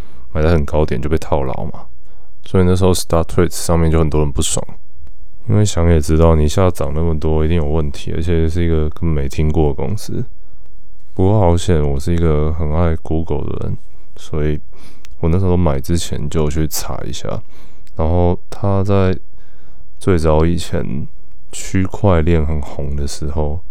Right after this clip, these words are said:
他那时候也是忽然说他要做一个什么挖沟，然后那时候也是大涨。而且查一下就会觉得很莫名其妙，因为他们公司主要业务是在出租一些像什么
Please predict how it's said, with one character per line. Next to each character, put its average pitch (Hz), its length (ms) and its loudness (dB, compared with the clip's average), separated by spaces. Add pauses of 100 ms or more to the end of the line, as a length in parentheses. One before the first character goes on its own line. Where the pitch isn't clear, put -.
(440)
他 - 140 0
那 85 120 4
时 82 60 2
候 82 140 4
也 71 80 0
是 80 200 2
忽 80 300 0
然 71 240 2
说 76 400 0 (600)
他 - 120 -2
要 78 120 0
做 80 260 0
一 78 40 0
个 78 100 0
什 73 100 -2
么 71 140 -2
挖 71 280 0
沟， 71 300 -2 (100)
然 73 120 -2
后 76 260 0
那 80 80 0
时 73 100 0
候 78 100 0
也 - 40 -2
是 - 80 -2
大 - 300 -2
涨。 - 160 -4 (800)
而 101 80 2
且 101 160 2
查 80 260 2
一 80 40 2
下 87 180 4
就 85 160 4
会 85 80 4
觉 76 160 2
得 71 380 -2
很 73 140 -2
莫 78 160 4
名 73 140 2
其 - 160 -2
妙， 71 260 0
因 80 120 0
为 85 100 2
他 87 80 0
们 76 240 0
公 76 220 0
司 78 260 0
主 71 240 -2
要 73 160 0
业 76 140 0
务 76 260 0
是 78 160 -2
在 73 320 0 (640)
出 - 380 -2
租 78 360 0
一 76 80 2
些 71 520 0 (400)
像 76 240 0
什 67 80 -2
么 64 260 -2